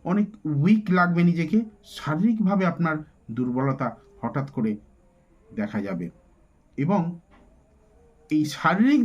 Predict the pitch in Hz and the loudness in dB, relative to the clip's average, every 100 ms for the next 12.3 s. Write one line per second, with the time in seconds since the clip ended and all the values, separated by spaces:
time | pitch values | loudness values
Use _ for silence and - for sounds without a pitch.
0 | 226 262 240 254 233 226 254 233 220 214 | 4 6 6 4 2 2 2 4 4 4
1 | 214 190 202 185 - 151 175 175 220 220 | 4 4 0 -2 -2 -2 -2 -2 0 2
2 | 214 226 208 226 214 165 170 185 202 202 | 2 0 2 0 0 2 2 4 4 4
3 | 175 131 - - _ _ - 147 147 170 | 2 -2 -4 -18 _ _ -8 -4 -2 -2
4 | 170 170 151 160 147 269 381 _ _ _ | 0 -2 -2 -6 -4 -6 -8 _ _ _
5 | _ _ _ _ _ _ _ _ _ _ | _ _ _ _ _ _ _ _ _ _
6 | _ - 123 - - 107 101 98 95 95 | _ -10 -8 -6 -4 -4 -4 -6 -6 -10
7 | - _ - 143 151 147 - - 127 135 | -14 _ -8 -2 -2 -4 -8 -12 -10 -4
8 | 151 139 - - 139 139 170 156 151 _ | -4 -6 -10 -4 -4 -2 -2 -4 -8 _
9 | _ _ _ _ _ _ - 160 151 170 | _ _ _ _ _ _ -8 -6 -4 -2
10 | 160 147 156 156 147 - - - 131 127 | -2 -2 0 0 -2 -8 -20 -10 -4 -4
11 | 117 139 - 147 151 151 143 139 - 156 | -4 -8 -2 0 2 0 0 -2 0 0
12 | 165 - | 0 2